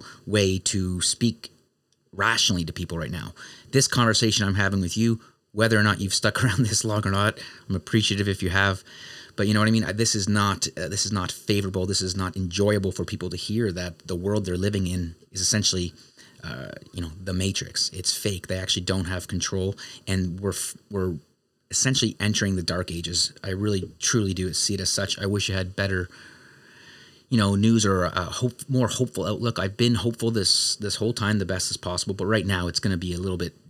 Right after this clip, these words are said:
darker for some time. And again, I just feel this in my gut. I look back at, you know, where I've came from to get to where I am, and I look at, you know, something like that presentation that I gave on,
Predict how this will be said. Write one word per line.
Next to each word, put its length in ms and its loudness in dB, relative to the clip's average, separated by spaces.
darker 440 -2
for 120 -2
some 280 0
time. 340 -4
And 80 2
again, 220 2
I 80 -2
just 240 -2
feel 180 2
this 140 2
in 80 4
my 180 4
gut. 360 2
I 60 -6
look 220 -2
back 220 -2
at, 220 -2
you 100 2
know, 120 0
where 420 2
I've 540 -2
came 240 4
from 240 2
to 80 -2
get 220 0
to 80 0
where 120 4
I 100 4
am, 240 4
and 100 2
I 40 -2
look 200 -4
at, 140 -8
you 80 2
know, 100 -2
something 260 -2
like 120 -4
that 180 -6
presentation 560 -2
that 100 -4
I 60 -6
gave 260 -4
on, 240 -6